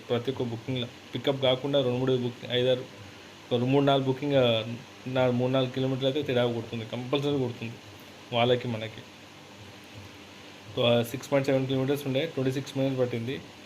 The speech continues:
వన్ ఫార్టీ సిక్స్ టోటల్, అందుకైతే నార్నింగ్ వచ్చి వన్ నాట్ ఎయిట్ per kilometer, సిక్స్టీన్ రూపీస్. మరి దారుణంగా ఇవాళ వేస్ట్ పికప్ తీసుకున్నాను, నాలుగింటికి నాలుగు. మళ్ళీ ఆ నుంచి మాదాపూర్ to నాగోల్ వచ్చింది, అది పెద్ద బుకింగ్.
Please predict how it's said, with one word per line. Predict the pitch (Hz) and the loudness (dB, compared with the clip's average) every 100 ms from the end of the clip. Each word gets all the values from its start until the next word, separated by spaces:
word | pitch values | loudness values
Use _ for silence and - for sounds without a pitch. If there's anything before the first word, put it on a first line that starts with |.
| - - - - | -20 -20 -18 -6
వన్ | 123 135 | -2 0
ఫార్టీ | - 131 131 - - 120 | 2 2 2 -4 -12 -6
సిక్స్ | 131 127 127 131 | -4 -6 -6 0
టోటల్, | 123 127 | 2 2
అందుకైతే | 123 123 135 | 0 0 -2
నార్నింగ్ | 131 120 123 120 | 0 0 0 -4
వచ్చి | 117 143 | -6 -4
వన్ | 120 | -2
నాట్ | 117 113 | -2 -2
ఎయిట్ | 113 110 - - - - - - 123 | -6 -8 -16 -20 -20 -18 -18 -4 -2
per | 123 | 0
kilometer, | 127 123 127 147 - - | 0 -2 -6 -14 -10 -8
సిక్స్టీన్ | 135 - 131 | -8 -6 -6
రూపీస్. | 117 113 - - - 101 - - 127 | -6 -10 -14 -16 -16 -18 -18 -12 -2
మరి | 143 | 0
దారుణంగా | 143 135 135 151 156 | 4 4 4 2 2
ఇవాళ | 139 131 127 120 120 117 | 4 4 2 -4 -4 0
వేస్ట్ | 135 156 | 0 0
పికప్ | 151 - 139 | -2 0 -2
తీసుకున్నాను, | 127 - 120 110 | -2 -4 -4 -2
నాలుగింటికి | 113 117 117 117 | -2 -4 -6 -8
నాలుగు. | 117 107 - - - - - | -10 -14 -18 -20 -20 -14 -2
మళ్ళీ | 131 135 | 4 4
ఆ | |
నుంచి | 135 131 135 185 202 - - - 123 | 4 -2 -2 -6 -6 -16 -18 -12 -2
మాదాపూర్ | 120 127 139 139 131 | 2 6 6 4 -2
to | 151 | 0
నాగోల్ | 127 120 123 | 4 6 4
వచ్చింది, | 123 117 113 | 2 -2 -4
అది | 113 127 | -2 0
పెద్ద | 131 120 | 0 2
బుకింగ్. | 123 120 117 | 0 0 -6